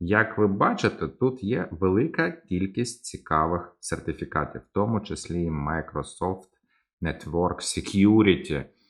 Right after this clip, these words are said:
Network Support, Office Manager, ну і ще багато різного і іншого, в тому числі, наприклад, той же V R, який зараз теж достатньо популярний. І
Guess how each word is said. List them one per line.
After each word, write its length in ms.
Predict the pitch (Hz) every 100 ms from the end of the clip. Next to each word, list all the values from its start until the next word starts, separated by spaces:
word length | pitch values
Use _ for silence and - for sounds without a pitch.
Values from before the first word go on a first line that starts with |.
| _ _
Network 420 | 85 85 87 92 -
Support, 800 | - 85 85 82 73 - - - _ -
Office 420 | 78 80 - 82
Manager, 440 | 82 82 69 73 71
ну 200 | 98 82
і 40 |
ще 280 | - 98 98
багато 580 | 76 73 87 87 - 71 - _ -
різного 480 | 82 101 92 76 73
і 300 | 87 - 98
іншого, 300 | 92 - 73
в 60 | -
тому 200 | 95 80
числі, 300 | - - 87
наприклад, 500 | 73 - - - -
той 160 | 80
же 180 | 71 67 - - _
V 380 | 71 87 90 -
R, 400 | 82 85 76 71 - -
який 320 | 82 - 76
зараз 320 | 78 80 76
теж 420 | - 98 107 - _ -
достатньо 680 | 76 - 76 73 - 76 - _ _ _
популярний. 640 | - - 98 92 78 71 62 - _
І 200 | - 107